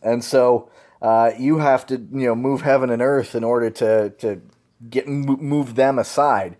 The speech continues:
And, you know, to, to Hamilton's credit, you mentioned Boyd being, you know, uh, pushed back a bit, and Hamilton's moved that aside. Now we'll just see, um, what kind of minutes he can get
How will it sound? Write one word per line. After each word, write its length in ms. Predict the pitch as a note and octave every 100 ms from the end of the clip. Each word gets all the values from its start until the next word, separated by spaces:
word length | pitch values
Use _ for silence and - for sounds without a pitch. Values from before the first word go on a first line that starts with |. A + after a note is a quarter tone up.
| - - -
And, 360 | A#2 A#2 A#2 A#2
you 80 | C3+
know, 120 | A#2
to, 240 | - B2+
to 260 | F#2+ - C#3
Hamilton's 480 | C3+ C#3 C3 C3 -
credit, 340 | - C#3 B2
you 80 | A#2+
mentioned 420 | B2 A#2+ B2+ B2
Boyd 360 | A#2+ A#2+ A#2+ A#2
being, 380 | A#2 A#2 A2 _ _ _ -
you 100 | A#2+
know, 200 | B2 D3+
uh, 580 | - G2+ G#2 G#2 G#2 G2+ _ _ -
pushed 320 | C#3+ C3 -
back 340 | A#2 A#2 -
a 60 | B2
bit, 320 | A2+ C3 D#3
and 100 | B2
Hamilton's 500 | A2 B2 A#2+ A#2+ A2+
moved 200 | A#2+ A2
that 180 | G#2+ A#2+
aside. 320 | B2+ A2+ G#2
Now 220 | A2+ B2+
we'll 80 | B2+
just 260 | A#2 A2+ -
see, 400 | B2+ B2 A#2+ - - _ -
um, 460 | G#2+ G#2+ G#2+ G#2+ _ _ _ _ _ -
what 280 | B2 C3+
kind 220 | - D3 B2+
of 100 | A#2
minutes 380 | B2 C3+ -
he 100 | C3
can 220 | A2+ A#2+ G#2+
get 360 | A2 C3 -